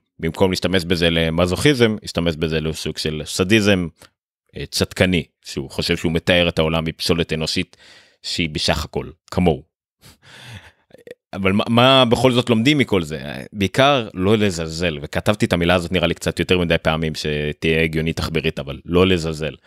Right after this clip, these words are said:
לא לזלזל בקהילות אונליין, לא לזלזל בקבוצות פייסבוק, וכבר ראינו את זה גם בארץ, כל ענייני השיימינג, וילדים ש-, אה, מחרם, גם קבוצות בוואטסאפ, וכל מיני דברים כאלה.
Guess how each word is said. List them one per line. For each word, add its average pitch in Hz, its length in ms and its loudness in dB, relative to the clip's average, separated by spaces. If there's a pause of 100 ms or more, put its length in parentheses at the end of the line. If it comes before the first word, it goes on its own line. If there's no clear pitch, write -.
(340)
לא 95 200 4
לזלזל 113 440 2
בקהילות 87 460 2
אונליין, 76 280 -2 (180)
לא 85 100 0
לזלזל 107 480 2
בקבוצות 95 640 0
פייסבוק, 90 420 -2
וכבר 82 280 -2
ראינו 92 260 2
את 82 60 -4
זה 90 60 -2
גם 90 160 -2
בארץ, 90 340 2
כל 85 160 -2
ענייני 85 280 -2
השיימינג, 85 600 0
וילדים 82 440 -4
ש-, - 120 -6 (600)
אה, 85 100 -2
מחרם, 85 520 0
גם 82 180 -2
קבוצות 90 380 0
בוואטסאפ, 87 480 2
וכל - 480 -6
מיני 87 160 0
דברים 85 240 -2
כאלה. 85 260 0